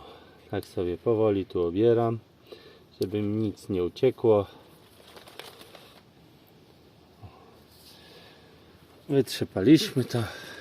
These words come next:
I teraz tak. Tutaj obrywam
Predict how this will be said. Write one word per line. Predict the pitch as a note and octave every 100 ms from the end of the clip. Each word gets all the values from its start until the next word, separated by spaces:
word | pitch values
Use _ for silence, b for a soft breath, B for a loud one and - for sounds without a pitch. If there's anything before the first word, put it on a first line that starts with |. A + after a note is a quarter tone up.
| B B B B B B -
I | A#2+
teraz | B2+ A2+ -
tak. | - F2+ - b b b b _ b b b b b b b _ - _ - - - - _ _ _ - -
Tutaj | - C#3 - G2 F2+ B B B B
obrywam | C#3+ C3 C3+ C#3+ C3+ C#3+